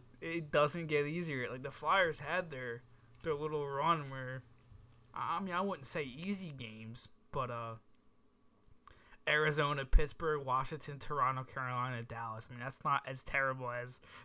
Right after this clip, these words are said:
Tampa, Boston, <laughs> Tampa, Florida, Carolina. <laughs> Oh my God, that's gonna be a hell of a fucking two weeks right there. If we can win,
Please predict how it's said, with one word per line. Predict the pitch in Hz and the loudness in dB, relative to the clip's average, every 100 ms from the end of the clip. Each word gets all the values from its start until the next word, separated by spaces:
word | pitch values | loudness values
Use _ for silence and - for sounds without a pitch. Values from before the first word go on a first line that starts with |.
| - | -4
Tampa, | - 151 151 139 | 2 2 2 -2
Boston, | 139 139 - 165 156 | 0 -2 -2 -2 -2
<laughs> | |
Tampa, | - 160 135 156 | 0 0 2 2
Florida, | - - 147 151 151 | 2 2 6 6 6
Carolina. | - 170 151 151 156 160 156 208 - | 4 4 6 4 2 2 0 -2 -4
<laughs> | - - - 403 | -12 -6 -4 2
Oh | 185 | 4
my | 190 151 139 | 6 6 4
God, | 143 117 123 110 | 0 2 2 2
that's | 120 - | -6 -10
gonna | 143 139 | -10 -10
be | 123 | -10
a | 110 - - | -10 -12 -6
hell | 170 175 | 0 2
of | 165 135 | 2 -4
a | |
fucking | 123 127 117 104 110 | -10 -8 -10 -14 -16
two | 127 | -14
weeks | 127 123 - | -12 -12 -12
right | 80 107 | -12 -10
there. | 87 90 - - - | -12 -14 -16 -18 -4
If | 170 | 2
we | 214 | 2
can | 226 262 | 4 4
win, | 196 202 220 | 4 6 4